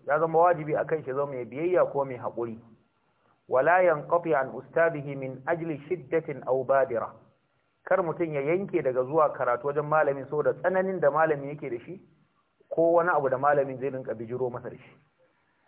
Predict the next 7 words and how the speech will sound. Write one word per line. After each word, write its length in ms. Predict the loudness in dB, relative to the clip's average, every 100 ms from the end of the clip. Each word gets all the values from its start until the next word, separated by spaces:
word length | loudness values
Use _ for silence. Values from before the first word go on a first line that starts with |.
| _ _ _ _
Sai 120 | -8 0
tasi'an 580 | 2 2 2 -2 -2 -4
na 80 | -4
tar-, 260 | 0 0 -2
na 80 | -4
tara. 280 | 0 0 0 -6 -20 _ _ _ _ _ _ _
Al-i'tizaru 920 | 0 0 0 -2 0 6 6 6 4